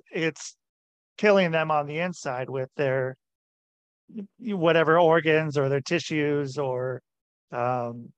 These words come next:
even, even their subconscious thought. It's, it's in there. And I mean, I, I mean, I've seen before, I mean, like,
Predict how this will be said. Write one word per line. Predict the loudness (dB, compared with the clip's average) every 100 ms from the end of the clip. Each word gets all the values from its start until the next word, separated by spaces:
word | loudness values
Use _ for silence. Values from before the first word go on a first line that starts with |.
| _ _ _ _ _ _ _ _ _ _ _ _ _ _ _ _ _
even, | 2 4 4
even | 4 4
their | 4 2
subconscious | 2 0 2 0 2 -2 -4 -8 -18 _ _
thought. | 0 2 0 -4 _ _ _ _ _ _ _ _ -12
It's, | -12 -12 -16 -16 -14 -6
it's | -4 -4 -4
in | -4
there. | -2 -2 -4 -6 -12 _
And | -4 -4 -4 -8 -12 -18 _ _ _ _ _ _ _ _ _ _ _ _ _ _ _ -8
I |
mean, | -2 -2 -2 -4 -8 -12 _ _ _ _
I, | 2 4 4
I | 2
mean, | 2
I've | 0 0
seen | 2 2 0 -4 -12 _ _ _ _ _ _ _ _ _ _ -20 -20 _ _ _ -20 _
before, | 0 2 4 4
I | 4
mean, | 2 2
like, | 0 -2